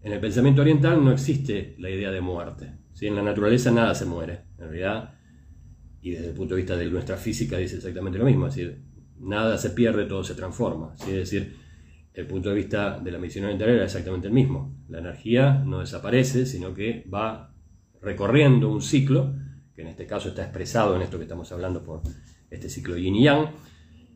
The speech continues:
El día de mañana, cuando hablemos de los cinco elementos, lo expresaremos en el lenguaje de los cinco elementos,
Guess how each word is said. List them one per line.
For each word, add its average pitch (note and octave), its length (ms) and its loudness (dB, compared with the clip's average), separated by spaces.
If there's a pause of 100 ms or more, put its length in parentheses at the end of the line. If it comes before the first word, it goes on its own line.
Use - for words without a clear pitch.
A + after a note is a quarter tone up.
(360)
El F2+ 140 -12
día E2+ 120 -8
de D#2+ 40 -8
mañana, G#2 320 0
cuando E2+ 200 -6
hablemos F2 240 -6
de F2 40 -6
los E2+ 100 -10
cinco F#2+ 220 -6
elementos, G#2 560 -2 (140)
lo G2+ 120 -6
expresaremos F#2+ 680 -2
en F2 120 -4
el F2 120 -2
lenguaje F2 400 -2
de E2 60 -8
los - 80 -12
cinco F2 180 -8
elementos, D#3+ 340 4